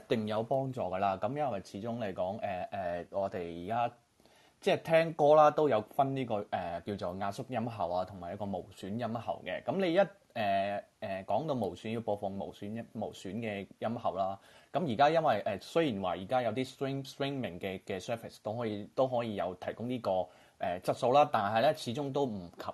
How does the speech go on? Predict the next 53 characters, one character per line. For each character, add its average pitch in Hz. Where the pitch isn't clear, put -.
呢 123
個 98
原-， 90
原 92
當-， 120
原 98
裝 131
檔 107
案 98
去 95
播 90
放 92
呢 110
個 101
無 82
損 95
咁 98
好 -
嘅。 101
噉， 220
呃， 117
原 113
因 170
就 151
係 98
嗰 117
個， 101
嗰 -
個 110
頻 -
寬 127
傳 87
送 98
問 95
題 90
啦。 123
噉 143
另 117
外 113
一 135
個 117
問 101
題 82
就 85
係， 85
呃， 85
嗰， 107
嗰 120
粒 143
的-， 160
嗰 127
粒 151
的 147